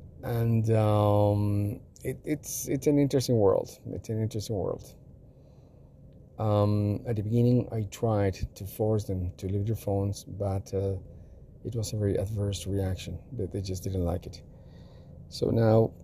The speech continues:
I doubled the work, um, and I let them keep their phones. A-, and it has, it has actually worked very, very well for me. The results are better. The kids are happier.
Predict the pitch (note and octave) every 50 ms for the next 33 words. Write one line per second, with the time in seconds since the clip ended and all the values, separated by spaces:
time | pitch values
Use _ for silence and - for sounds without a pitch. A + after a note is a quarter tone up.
0 | - - - - - G2+ F#2+ - A#2 A2+ A#2 G2+ - - - A2+ G#2+ A2 A2 G#2
1 | A2 A2+ - - - - - - - - - - - - A2 G#2 G2+ G2+ G2 F#2+
2 | G2+ - - G2+ F#2+ F#2+ G2 F#2+ F#2 F#2+ G2 F#2 G2 F#2 F#2 F2 - - F#2+ F2
3 | - - - F#2+ F#2 - F#2+ F2+ - - F#2 F2+ F2 - - - - - - -
4 | - - - - - - A2 - - A2 A#2 A#2 A#2+ A2+ A2+ A2 G2+ - - -
5 | - - - - - - - A#2 A#2 F#2 F#2 G#2 G2 - G2+ G#2 - - F2+ F#2+
6 | F#2 E2+ - - G2 G2 G2 - - F#2+ G2 G2+ G2+ G2+ G2+ F#2 F#2 F#2 F#2+ F#2
7 | F#2+ F#2 F2+ F#2 F2+ F2 F2 F2+ - - - - - - - - - - - -
8 | - - - - F2+ F#2+ - - A2 G2+ G2 F#2+ - F#2+ F2+ F2+ F2 D#2+ F#2 F#2
9 | F#2+ - B2 C3 - C#3 - - - - - - - G#2 G2+ F#2 - - G2 -
10 | - F#2 F2+ F2 F#2 F#2+ G2+ - - C3 B2 C3